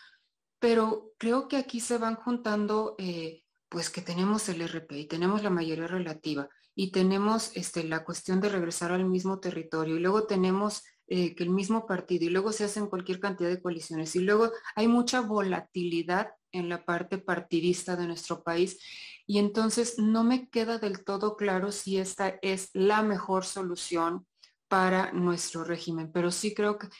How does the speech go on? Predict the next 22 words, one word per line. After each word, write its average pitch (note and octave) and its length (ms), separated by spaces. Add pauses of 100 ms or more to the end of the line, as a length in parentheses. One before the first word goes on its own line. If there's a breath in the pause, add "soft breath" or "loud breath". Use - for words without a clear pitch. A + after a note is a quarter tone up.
(140 loud breath)
está F#3+ 320
en G#3+ 80
la A3 140
Constitución, F#3 720
necesita F#3 600
un A3+ 100
debate F3+ 460
público F#3+ 680
amplio G3+ 580 (340 loud breath)
que G#3+ 160
yo A#3+ 180
no B3 220
siento B3 560
que G#3+ 100
se G3+ 160
haya F#3 220
dado F#3 320
tampoco F3+ 420
en F#3+ 80
dos E3+ 160
mil E3 180
catorce. D#3+ 600